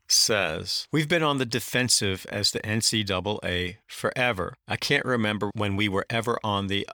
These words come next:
offensive." Burton goes on, "That sounds like a veiled call for a hero, someone like diplomat Condoleezza Rice or billionaire Laurene Powell Jobs or a progressive conference commissioner like the Big East's Val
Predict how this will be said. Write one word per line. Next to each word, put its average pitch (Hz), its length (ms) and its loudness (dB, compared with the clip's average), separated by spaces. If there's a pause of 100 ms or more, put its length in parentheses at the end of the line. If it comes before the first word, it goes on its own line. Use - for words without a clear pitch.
(140)
offensive." - 680 0 (100)
Burton 120 260 0
goes 107 240 0
on, 98 340 -2 (160)
"That 127 220 0
sounds 139 400 4
like 113 220 -2
a 95 40 -2
veiled 110 520 0
call 107 340 2
for 107 300 -4
a 104 40 -2
hero, 110 640 -2 (140)
someone 160 540 2
like 117 300 -2
diplomat 131 680 0
Condoleezza 147 880 2
Rice 110 520 2
or 104 160 -2
billionaire 135 760 2
Laurene 113 580 0
Powell 120 460 0
Jobs 101 560 0 (140)
or 139 180 0
a 156 120 2
progressive 170 1080 0
conference 156 640 0
commissioner 120 800 2 (120)
like 120 240 0
the 127 100 -4
Big 135 460 -2
East's 113 440 0 (100)
Val 104 400 0